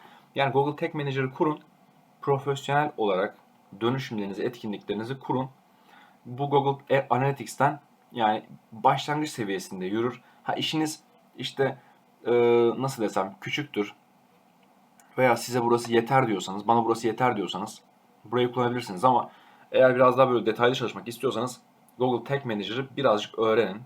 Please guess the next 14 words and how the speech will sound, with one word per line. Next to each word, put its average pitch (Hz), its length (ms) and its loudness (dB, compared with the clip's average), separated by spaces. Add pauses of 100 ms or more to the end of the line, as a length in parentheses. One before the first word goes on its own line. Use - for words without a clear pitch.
Çok - 200 -16
da 117 40 -2
kolay 117 340 2
zaten. 98 380 -6 (260)
Yani 123 160 0
benim 156 120 2
yaptığım 185 240 -2
şeylerini 170 260 -2
yapın. 196 360 -4
Zaten - 300 -10
aynısını 165 360 0
öğrenirsiniz. 143 640 0 (300)
Eliniz 120 280 -2
alışır. 104 300 -4